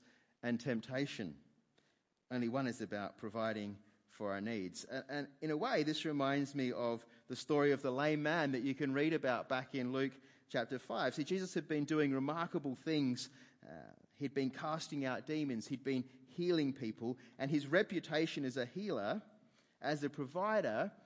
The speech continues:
had been spreading far and wide. And so people were bringing the sick to him. There was a lame man who couldn't walk.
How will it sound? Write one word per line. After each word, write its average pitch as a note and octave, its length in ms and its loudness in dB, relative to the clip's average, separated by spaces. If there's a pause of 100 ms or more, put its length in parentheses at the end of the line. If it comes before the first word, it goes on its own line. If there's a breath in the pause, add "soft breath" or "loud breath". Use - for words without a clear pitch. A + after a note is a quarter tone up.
(220 loud breath)
had D3 240 -2
been D3+ 160 4
spreading D3 420 0
far C3 320 0
and B2+ 120 -2
wide. C3+ 240 2
And C3 100 0
so C#3+ 140 2
people G#3 360 -2
were F3 140 4
bringing D3+ 380 0
the C#3+ 80 0
sick - 420 -4
to E3 220 0
him. G#2+ 260 -10 (1300)
There C#3+ 100 -4
was D3 120 -2
a D3+ 80 -2
lame D3 320 -2
man B2 260 -2
who A#2 140 -6
couldn't A2+ 340 -8
walk. B2+ 320 -8